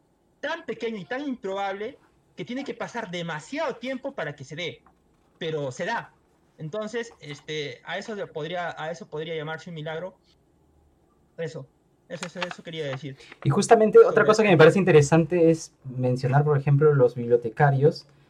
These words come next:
Speaker 2: que claro, s-, al ser humanos, imagínate, estás en, eh, son susceptibles a creer, ¿no? Como todos, como todos nosotros. Y hay muchas, eh, ¿cómo decirlo?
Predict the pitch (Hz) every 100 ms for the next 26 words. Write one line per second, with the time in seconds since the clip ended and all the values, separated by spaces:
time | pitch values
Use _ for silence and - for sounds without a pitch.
0 | _ _ - 123 - 160 147 - - 135
1 | 135 170 175 165 160 143 160 156 - -
2 | 123 123 147 127 131 123 147 139 143 139
3 | 131 123 113 135 - _ - - - 127
4 | 135 - 156 160 147 - 143 143 139 135
5 | 127 127 127 120 117 120 123 135 135 135
6 | 135 - 120 120 131 131 135 127 - 123
7 | 120 113 _ _ _ _ _ _ _ _
8 | _ _ _ - 117 117 117 120 117 127
9 | 139 160 160 165 160 - - - _ _
10 | _ _ _ _ - 127 113 110 107 101
11 | 104 - 127 123 - 107 101 101